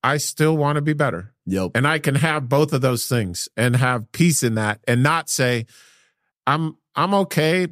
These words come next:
Speaker 1: but I really wanna be better." And
Speaker 2: Yeah.
Speaker 1: I don't know that I'll be accepted or I can even accept myself until I am better.
Speaker 2: Yeah. Brother, uh, I think we're in, like, chapter two, and I, I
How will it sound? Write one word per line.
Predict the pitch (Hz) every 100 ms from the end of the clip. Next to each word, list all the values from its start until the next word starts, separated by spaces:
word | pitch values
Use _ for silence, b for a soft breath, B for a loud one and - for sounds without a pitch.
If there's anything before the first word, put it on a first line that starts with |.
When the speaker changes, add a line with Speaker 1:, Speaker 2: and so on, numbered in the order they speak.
| -
Speaker 1:
but | 147 139 -
I | 131
really | 131 156 160
wanna | 135 135
be | 123 120
better." | 113 123 151 160 -
And | 127 131
Speaker 2:
Yeah. | 90 82 _
Speaker 1:
I | 107 127
don't | 131 143
know | 139 139
that | 131
I'll | 127 120
be | 120
accepted | 113 95 - 131 - 131 120
or | 123 139
I | 143
can | 127
even | 131 127
accept | 120 - - 117
myself | 113 107 139 127 -
until | 107 104 147 120
I | 104
am | 107 104
better. | 90 78 71
Speaker 2:
Yeah. | - 95 87 - _ _ _ _ _ _ _ _ _ _ -
Brother, | 120 120 113 - _ _ _ _ -
uh, | 98 95
I | 92
think | 123 117
we're | 104
in, | 98
like, | 98 76 - -
chapter | - 90 - 67
two, | - 82 73 - -
and | 76 85
I, | 85 76 -
I | 87 80